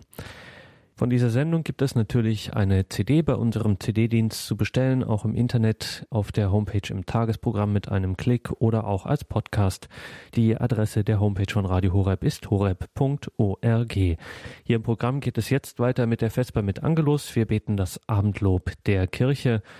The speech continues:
Mein Name ist Gregor Dornis. Ich darf mich von Ihnen verabschieden, wünsche Ihnen viel Freude hier im weiteren Programm und natürlich beschließen wir diese Sendung wie immer im Gebet.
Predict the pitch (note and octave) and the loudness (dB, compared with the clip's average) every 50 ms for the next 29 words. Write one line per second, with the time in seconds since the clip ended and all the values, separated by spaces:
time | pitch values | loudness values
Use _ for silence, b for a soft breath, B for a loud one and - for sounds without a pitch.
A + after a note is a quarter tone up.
0 | B B B B A2+ A2 A2 A2+ A2 A2+ A2 - - - G#2+ G#2+ A2 G#2+ A2 A2 | B B B B -2 0 2 2 2 0 0 -2 -2 -4 -2 0 0 0 2 0
1 | A#2+ B2 B2 A2 - A2+ G2 - G#2+ G#2 - G#2+ G2 - A2 G#2+ G#2+ G2 G2+ G2 | 2 2 0 0 -2 -4 -2 -2 -2 -2 0 -2 -2 0 -2 0 0 0 0 0
2 | - - - A2 - - - G#2+ G2+ G2+ G2 F#2+ G#2+ G#2+ - - - - G2 G2 | 0 -2 -4 -4 -2 0 0 2 2 2 2 2 0 0 0 -2 -2 0 2 2
3 | F#2+ F#2 - - B2 A#2 G#2+ - - - G2 G#2 A2 G#2+ A2+ G2 G#2 A2+ A2+ - | 2 0 -2 0 2 2 2 0 -2 -2 0 0 0 0 0 0 2 0 0 2
4 | - C3 A2+ G#2 G#2+ G#2 - G2+ G2+ F#2+ F#2 - - F#2+ - G2+ G2+ G#2+ G#2 B | 0 0 2 2 0 0 0 0 -2 -2 -2 -4 -4 -4 0 0 0 0 -2 B
5 | B B B B B B C3 B2 C3 A2 - A2+ G2+ G2 G#2 F#2+ - - - - | B B B B B B 0 0 0 0 0 0 0 0 0 -2 -2 -8 -12 -4
6 | - A2+ - A#2 A2 G2+ - G#2+ G#2 G2+ G2+ G2 - - G2+ G#2 G#2 G#2 - - | -4 -4 0 0 0 2 2 2 4 4 2 2 0 -2 -2 0 0 0 2 2
7 | G#2 G2 F#2+ F#2 F2+ F#2 F#2+ - - - C#3+ C3+ - A2+ G2 G2 F#2 F#2+ F#2 F2+ | 0 0 2 2 2 2 2 0 0 0 0 2 2 2 2 2 4 4 2 2
8 | b b b b - G#2 F#2 F2+ F2 E2 - - - - C#3 - G2+ F2 E2 - | b b b b -2 0 0 0 -2 -4 -8 -8 -4 -4 -2 0 0 -2 -2 -4
9 | - - | -8 -16